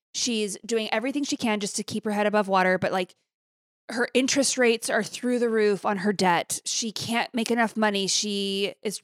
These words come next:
picking up shifts, but she's, like, you know, just, you know, working her ass off and not getting anywhere. And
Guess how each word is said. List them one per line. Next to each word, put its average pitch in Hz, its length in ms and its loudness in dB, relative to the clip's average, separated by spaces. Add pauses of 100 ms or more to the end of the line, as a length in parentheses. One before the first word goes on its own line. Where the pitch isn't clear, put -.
picking 285 300 -2
up 254 120 0
shifts, - 440 -2
but - 140 -10
she's, 208 300 -8
like, - 160 -10
you 233 80 -4
know, 196 100 -6
just, 208 300 -8 (140)
you 311 140 0
know, 202 280 2 (360)
working 262 340 2
her 233 100 2
ass 196 260 0
off 180 200 0
and 190 100 -4
not 180 240 -2
getting 175 260 -4
anywhere. 165 440 -6 (500)
And 202 480 2